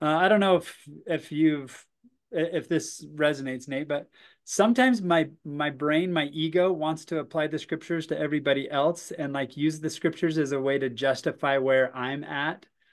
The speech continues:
uh, compared to somebody else. And I've often used Lehi's vision in that way. And what that does is it kind of freezes me along my own spiritual path. Does that make any sense?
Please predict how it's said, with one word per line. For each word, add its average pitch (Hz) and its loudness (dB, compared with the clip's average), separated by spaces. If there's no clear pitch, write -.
uh, 156 0
compared 151 -2
to 139 -4
somebody 139 2
else. 156 0
And 151 0
I've 175 2
often 160 -2
used 147 -2
Lehi's 131 -2
vision 123 2
in 127 -4
that 123 -2
way. 123 -4
And 123 0
what 143 0
that 160 2
does 135 2
is 123 -4
it 131 -8
kind 139 -8
of 123 -10
freezes 143 0
me 127 -2
along 123 -2
my 127 -2
own 131 2
spiritual 117 -4
path. 127 -10
Does 143 -2
that 160 4
make 156 0
any 147 -2
sense? 147 -4